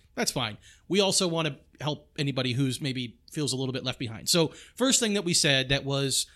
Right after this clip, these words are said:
maybe, you know, terminology is route tree, which is basically a route tree, my understanding, and then you can add to it.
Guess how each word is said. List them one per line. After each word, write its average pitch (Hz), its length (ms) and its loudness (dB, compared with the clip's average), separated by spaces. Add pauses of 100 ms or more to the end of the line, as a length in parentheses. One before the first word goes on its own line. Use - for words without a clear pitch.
(180)
maybe, 143 420 0 (420)
you 143 80 -6
know, 127 80 -4
terminology 143 460 0
is 123 100 0
route 135 220 2
tree, - 320 -8 (560)
which 156 240 4
is 175 160 8
basically 160 800 4 (320)
a 151 100 0
route 190 300 4
tree, 135 420 4
my 151 240 0
understanding, 160 480 2
and 139 100 -2
then 139 120 -4
you 156 100 0
can 156 140 2
add 123 260 -2
to - 140 -8
it. 71 120 -14